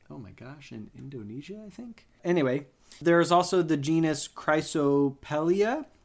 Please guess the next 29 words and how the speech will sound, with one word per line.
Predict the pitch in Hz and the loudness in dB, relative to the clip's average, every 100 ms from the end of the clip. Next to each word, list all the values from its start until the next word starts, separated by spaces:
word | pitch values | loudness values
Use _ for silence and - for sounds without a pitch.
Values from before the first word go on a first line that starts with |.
| - | -4
which | 139 135 | -2 2
is | 143 131 127 | 2 2 -2
the | |
genus | 123 143 147 139 | 0 0 0 -2
of | 131 120 | -4 0
gliding | 135 131 131 120 | 2 2 2 -4
snakes. | - 156 127 - - - - - | -6 -4 -4 -6 -12 -12 -14 -6
And | 135 127 | -4 -4
so, | - 143 139 | 0 2 2
yeah, | 147 269 156 92 - _ _ - | 2 2 2 -2 -14 _ _ 0
while | 147 156 | 4 4
they | 160 151 | 4 0
can | 139 156 139 | -2 -4 -2
glide | 135 135 165 180 | 2 4 4 2
pretty | - - 185 208 175 | -4 0 2 2 -2
efficiently | - 160 156 185 175 185 | -4 -4 -4 -6 -2 -2
and | 151 | -2
pretty | - 175 147 | -2 -2 0
well, | 123 127 151 185 185 - - | 0 2 2 0 -4 -20 -8
jumping | 143 143 147 143 | -4 -2 -2 -6
from, | - 135 131 131 - _ _ - _ - | -4 -2 -2 -4 -10 _ _ -20 _ -12
you | |
know, | 123 123 123 135 | -8 -6 -8 -4
limb | 127 139 143 | 0 0 0
to | 139 131 | -2 -4
limb | 127 131 | -4 -4
within | 127 131 123 | -4 -6 -8
the | 120 | -8
trees, | - 127 143 | -4 0 0